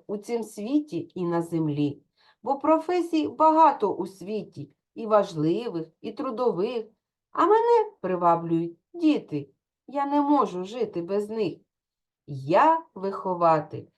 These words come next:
я пишаюся цим, бо життя присвячую дітям усім.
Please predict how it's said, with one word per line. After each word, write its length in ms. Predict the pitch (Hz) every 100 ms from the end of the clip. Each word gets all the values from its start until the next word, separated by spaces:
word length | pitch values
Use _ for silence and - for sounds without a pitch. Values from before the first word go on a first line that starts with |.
| _ -
я 140 | 330
пишаюся 880 | 339 392 - - - 175 156 - 196
цим, 460 | 196 - 202 139 - _ _ _
бо 140 | 175 214
життя 520 | 214 277 285 381 415
присвячую 1080 | 415 330 320 - 294 302 294 - 269 269 262 _ _ -
дітям 600 | 233 247 277 196 147 139 -
усім. 520 | - 160 - 160 135